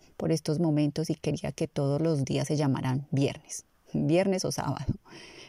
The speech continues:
pero tomé conciencia. O tal vez tú seas de el otro lado, del otro lado de la moneda,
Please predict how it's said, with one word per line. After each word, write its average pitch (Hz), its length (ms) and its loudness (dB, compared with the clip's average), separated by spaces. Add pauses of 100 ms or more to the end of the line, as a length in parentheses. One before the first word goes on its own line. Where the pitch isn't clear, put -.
(160)
pero 220 600 6
tomé 156 320 2
conciencia. - 720 -2 (1160)
O 277 100 2
tal 220 160 6
vez 190 180 2
tú 196 120 0
seas 175 380 0
de 151 720 2 (580)
el 175 140 4
otro 151 240 0
lado, 220 340 2 (220)
del - 160 -4
otro - 240 -2
lado 151 320 0
de 151 180 0
la 147 140 0
moneda, 151 400 0